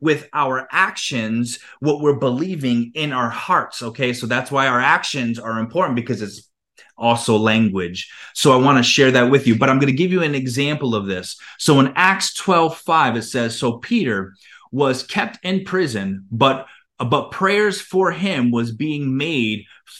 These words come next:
fervently by the church of God." So the, so, so the church of God was actually praying for Peter while he was in prison. They were fervently praying for him while he was in prison.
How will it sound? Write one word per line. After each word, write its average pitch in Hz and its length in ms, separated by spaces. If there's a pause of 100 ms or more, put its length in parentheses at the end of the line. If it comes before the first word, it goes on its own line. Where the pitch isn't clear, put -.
(100)
fervently 123 800 (120)
by 135 480
the 131 240
church - 640
of 110 220
God." 104 320
So 120 100
the, 120 240
so, 127 360 (140)
so - 120
the 127 100
church 202 360
of 180 140
God 139 360
was 120 260
actually 143 400
praying 127 640 (160)
for 123 180
Peter 160 340
while 113 220
he 123 140
was 117 200
in 110 140
prison. 123 320
They 107 80
were 101 140
fervently 170 800
praying 151 460
for 113 140
him 101 300 (220)
while 117 220
he 113 120
was 107 160
in 104 140
prison. 95 480